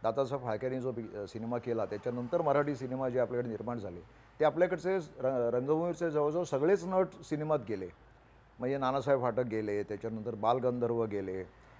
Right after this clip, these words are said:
ही सगळी माणसं तिथे गेल्यामुळे नट नाहीत, त्यामुळे, अ, नाटकाचे प्रयोग होत नाहीत, नवीन नाटककार नाहीत, असा एक मध्ये पिरियड आला.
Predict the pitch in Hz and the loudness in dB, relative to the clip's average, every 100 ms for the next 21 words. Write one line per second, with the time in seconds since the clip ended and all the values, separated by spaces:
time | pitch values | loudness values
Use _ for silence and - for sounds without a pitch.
0 | - 175 175 196 196 180 196 170 185 185 | -2 2 6 6 6 4 0 2 2 4
1 | 180 190 190 202 190 156 202 202 147 107 | 4 4 2 0 0 2 2 2 -4 -4
2 | 101 - - 120 135 143 156 151 - - | -6 -8 -4 -2 2 6 6 4 -4 -4
3 | 123 113 110 - 131 135 117 117 143 123 | -2 0 -4 -4 -4 -4 -2 0 0 -2
4 | 123 110 101 101 - - - - - 139 | -6 -4 -6 -8 -16 -20 -20 -14 -2 2
5 | 190 185 135 120 160 180 165 147 117 107 | 2 4 2 2 2 4 4 2 -2 -4
6 | - 117 160 160 160 151 156 151 139 147 | -6 -2 2 2 0 0 0 0 2 4
7 | 123 85 | 2 -4